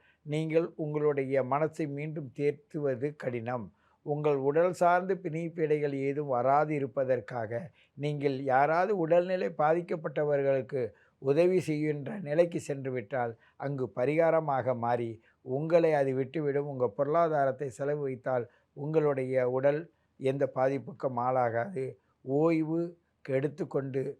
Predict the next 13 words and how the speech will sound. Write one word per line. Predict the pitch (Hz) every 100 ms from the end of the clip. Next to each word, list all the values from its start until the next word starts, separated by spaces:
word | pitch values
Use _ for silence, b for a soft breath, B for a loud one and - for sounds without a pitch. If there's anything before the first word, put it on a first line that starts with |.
| _
சீரும் | _ - 160 175 165
சிறப்புமாக | 139 143 147 151 139 135 135
வாழ்வதற்கு | 127 127 131 127 202 165 139 117 - b _
இந்த | 135 123 110
கன்னியாராசி | 139 147 165 160 151 139 104 139 139 131 - _ _ _
நேயர்களுக்கு | 117 123 139 135 131 127 120 151 147 147
இந்த | - 127 120
ஜூன் | 110 147 139
மாதமும் | 123 120 120 117 113 _ _ - 139 135 139
இந்த | - 131
பிரபஞ்சமும் | 113 131 135 151 131 131 123 123 - -
நல்லாசியும் | 117 139 147 139 135 143 139 -
நல்லாருளும் | 123 127 135 123 151 147